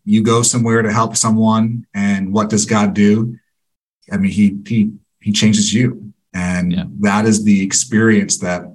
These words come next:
Speaker 1: that actually brought me into the ministry. Um, I had the chance to go on a trip in two thousand seven with my wife, Cynthia. We went to Haiti.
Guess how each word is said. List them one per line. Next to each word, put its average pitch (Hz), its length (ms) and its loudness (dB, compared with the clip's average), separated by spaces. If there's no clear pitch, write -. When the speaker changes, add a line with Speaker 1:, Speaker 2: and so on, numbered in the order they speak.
Speaker 1:
that 92 280 -4
actually 101 440 -2
brought 95 340 0
me 101 400 4
into 113 300 2
the 92 80 -2
ministry. 95 560 0
Um, 82 480 -4
I 92 180 -2
had 104 200 0
the 95 80 -2
chance 104 380 2
to - 60 -4
go 98 240 0
on 98 80 0
a 92 60 -4
trip - 400 -4
in 104 100 0
two 110 140 0
thousand 98 340 0
seven 101 300 0
with 90 140 -4
my 90 140 -2
wife, 92 440 -2
Cynthia. 98 580 0
We 92 240 -4
went 104 180 4
to 202 80 -2
Haiti. 202 460 2